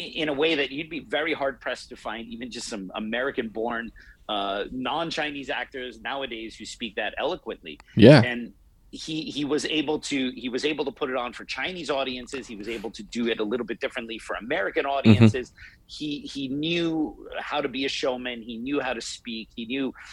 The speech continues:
Speaker 1: he knew what people liked, and, uh, he was, uh, he was not a typical Chinese star because he lived in America for many years. So he
Speaker 2: Yeah.
Speaker 1: was basically,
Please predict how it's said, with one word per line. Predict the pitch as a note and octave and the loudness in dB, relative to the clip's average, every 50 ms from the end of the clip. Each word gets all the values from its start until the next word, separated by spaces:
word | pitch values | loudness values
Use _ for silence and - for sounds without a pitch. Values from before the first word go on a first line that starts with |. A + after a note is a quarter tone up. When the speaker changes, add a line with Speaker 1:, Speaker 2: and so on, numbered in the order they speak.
| - - | -20 -16
Speaker 1:
he | - - D3+ | -10 -6 -6
knew | D#3 D#3+ F3 F3+ | -4 -2 -2 -2
what | E3 D3+ D3+ C3+ - | 0 2 0 0 0
people | - - C3 A2+ C3 B2 A#2 A2+ A2 A2 | -2 -6 -4 0 2 2 2 0 -2 -2
liked, | A2+ A2 A2 A#2 A2 - - - - | -2 -2 -2 -2 -4 -8 -14 -10 -8
and, | G#2+ G#2 G#2+ G#2 G2+ G2+ G2+ F2 - - | -6 -6 -6 -6 -8 -10 -10 -10 -10 -8
uh, | G#2+ G2+ G2 G2 G2 G2+ F#2+ | -6 -4 -2 -2 -2 -4 -4
he | - B2 A#2+ G#2+ G#2 G#2 G#2 - | -4 -4 -4 -4 -4 -6 -8 -6
was, | A2 A2 A#2 G#2+ - - - - - - - - - | -4 -2 -2 -2 -2 -6 -12 -14 -16 -20 -20 -20 -18
uh, | - - - - - - - - - - - - - - - - | -16 -16 -16 -14 -14 -16 -16 -16 -18 -20 -20 -20 -20 -20 -20 -10
he | - - | -4 -2
was | B2+ C3+ B2+ A#2+ | 0 0 0 0
not | C#3 C#3 C#3+ D3 D3+ D3 - - - | 0 0 0 -2 -4 -6 -8 -8 -6
a | B2+ A#2+ A2+ G#2+ - | -4 -2 -2 -4 -4
typical | - - A#2+ - A#2+ A#2 A#2 A2 | -6 -8 -8 -8 -8 -10 -10 -8
Chinese | - - A#2+ A2 A2 G#2 G2+ F#2+ - | -6 -6 -4 -4 -4 -6 -6 -8 -8
star | - - A2 G#2 G#2 | -6 -4 -4 -4 -4
because | F#2 G2 F#2+ - A#2+ G2+ - - - | -6 -8 -10 -10 -10 -10 -10 -14 -18
he | - - - G#2+ | -18 -12 -10 -8
lived | G2+ F#2 F#2+ G2 F#2+ F#2 E2 - | -6 -4 -2 -2 -2 -2 -2 -6
in | F2+ F2+ | -6 -6
America | F2+ F2 F2+ F#2 F#2 F#2 - G#2 | -4 -4 -2 -2 -2 -2 -4 -6
for | - - G2+ | -8 -8 -8
many | E2+ E2+ E2 E2 D#2+ D2+ D2+ | -10 -10 -10 -10 -12 -10 -4
years. | F2 A#2 C3 B2 F2+ D2+ - | -2 0 2 2 0 -2 -4
So | - - - | -6 -2 4
he | - A2+ G#2+ | 8 10 10
Speaker 2:
Yeah. | G#2 G2 | 10 8
Speaker 1:
was | F2+ F2 - | 6 4 0
basically, | - A#2+ A#2 A2 - C3 G#2 - G2+ G2 F#2 F2 | -2 -2 0 0 0 -2 -2 0 0 0 0 -2